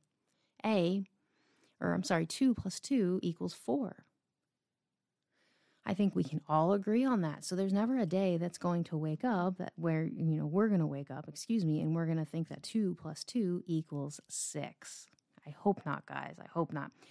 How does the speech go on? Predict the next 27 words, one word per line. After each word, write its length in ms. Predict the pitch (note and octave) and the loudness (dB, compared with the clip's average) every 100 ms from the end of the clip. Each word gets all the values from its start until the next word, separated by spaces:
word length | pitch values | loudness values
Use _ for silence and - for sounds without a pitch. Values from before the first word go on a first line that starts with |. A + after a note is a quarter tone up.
| - | -12
Two 160 | - G3 | 0 0
plus 300 | - D#3+ - | 0 -4 -4
two 280 | - E3+ E3+ | -4 -2 0
is 100 | F3+ | -2
always 400 | - E3+ E3 E3+ | 2 2 2 0
going 300 | - D#3+ D#3+ | 0 0 0
to 160 | - E3+ | -2 -6
equal 240 | D#3 E3 | -6 -8
four, 340 | - G#3+ G3 | -2 0 0
so 200 | D#3 E3 | -2 -4
the 120 | D#3+ D#3+ | -4 -4
good 240 | D#3+ D#3 | -2 -2
day 140 | D#3 | -4
formula 420 | D3 G3+ A#3 G#3 E3+ | -4 0 2 2 0
that 160 | E3 | -4
you 100 | D#3 | -8
create 440 | D#3 - D#3+ F#3+ D#3+ | -10 -8 -4 -4 -4
will 120 | D#3+ | -4
always 680 | E3+ G#3+ G#3 E3 E3 G3 - _ _ - - _ | 2 2 2 0 -2 -6 -10 _ _ -20 -20 _
give 200 | G#3 A3 | 4 4
you 240 | F3 D#3+ E3 | 4 2 2
a 100 | E3+ | -2
foundation 760 | E3 E3 D#3+ G#3 C4+ - D3+ E3 | 0 2 2 2 2 2 0 0
of 200 | D#3 D#3+ | -2 -4
a 80 | |
good 220 | D#3+ D3+ D3+ | -4 -6 -4
day. 460 | F#3+ G#3+ E3 - | -4 -4 -8 -12